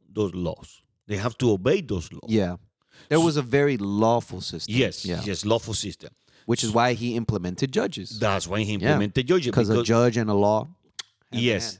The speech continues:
Speaker 1: yes. So, th-, so, so see, the, it, it clicks. So they needed somebody to really say, "Hey, Samuel, you broke the law. Now this is the consequence."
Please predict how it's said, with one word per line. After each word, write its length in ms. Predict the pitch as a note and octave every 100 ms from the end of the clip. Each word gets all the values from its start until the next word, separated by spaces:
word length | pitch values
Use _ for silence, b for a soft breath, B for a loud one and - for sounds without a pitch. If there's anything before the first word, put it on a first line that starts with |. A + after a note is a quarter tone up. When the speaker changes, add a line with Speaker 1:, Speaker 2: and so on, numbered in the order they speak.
| A2+
Speaker 1:
yes. 300 | G#2 D#2+ -
So, 160 | A#2 A#2
th-, 240 | A2+ -
so, 240 | - A#2+
so 220 | - C3 B2
see, 280 | D#3 E3 B2
the, 120 | B2+
it, 260 | - C#3 C3+
it 160 | C3+ -
clicks. 480 | D3 - - - _ _ _ _ -
So 300 | B2+ B2 -
they 180 | G#2+ C3+
needed 380 | C#3 C3+ C3 B2
somebody 760 | - D3+ E3+ B2 A2+ A#2 D#3+ _ _ _ _ _ -
to 180 | C3 B2
really 280 | D3 C#3+
say, 280 | C3 C#3+ C#3+
"Hey, 180 | C#3 C#3+
Samuel, 480 | - D#3+ E3+ B2 A2
you 180 | A2 D3
broke 300 | B2 D3 G#2+
the 100 | C3+
law. 380 | C#3 - - _ _ _ _ _ -
Now 340 | A2 A#2+ B2+
this 220 | B2 C3+
is 100 | B2+
the 100 | A#2
consequence." 880 | B2+ C#3+ D3+ - - - - - -